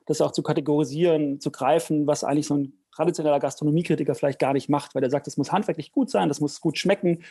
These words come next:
und fühlt sich vielleicht auch in der französischen klassischen Küche am wohlsten und lehnt dann eher experimentelle Dinge, wie sie manche Köche machen und auch natürlich Künstler,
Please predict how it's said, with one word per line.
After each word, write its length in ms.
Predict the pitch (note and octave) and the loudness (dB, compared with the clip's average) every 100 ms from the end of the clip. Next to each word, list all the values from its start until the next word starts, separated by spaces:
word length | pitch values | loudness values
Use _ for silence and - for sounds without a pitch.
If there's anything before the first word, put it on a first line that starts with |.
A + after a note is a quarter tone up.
| - - | -20 -8
und 160 | D#3+ D3+ | -4 0
fühlt 160 | D#3+ | 0
sich 100 | D3+ | -2
vielleicht 200 | C#3+ D3 | 0 0
auch 100 | D3 | 0
in 80 | C3+ | 0
der 80 | C#3+ | -2
französischen 640 | - C#3+ A#2+ D3+ D3+ - C#3 | -2 -6 -2 0 0 -2 -2
klassischen 400 | D3 D3 D3+ C#3+ | 0 -2 -4 -2
Küche 240 | D3 D3 | 0 0
am 120 | C3 | 0
wohlsten 360 | C#3 D#3 - D3 | 2 2 0 -2
und 80 | C3 | 0
lehnt 240 | C#3 C#3+ | 0 2
dann 120 | C3+ | 0
eher 380 | C#3+ D3 D3+ C#3+ - - _ _ | 0 2 2 2 -6 -20 _ _
experimentelle 680 | - - D#3 D3 C3+ D3 D#3+ | -10 -4 -2 0 0 2 2
Dinge, 280 | C3+ C#3 B2+ | 2 0 0
wie 40 | |
sie 120 | C3+ | 0
manche 280 | C3+ C#3 D3 | 2 2 0
Köche 300 | C#3 D#3 D#3 | -2 0 2
machen 240 | C#3 C3+ E3 | 0 0 -2
und 160 | D#3 | -2
auch 240 | D3+ C#3 - | -2 -6 -8
natürlich 340 | C#3 C#3+ C#3 | -8 -6 -4
Künstler, 500 | - D3 - C#3 C3+ | -4 -4 0 0 0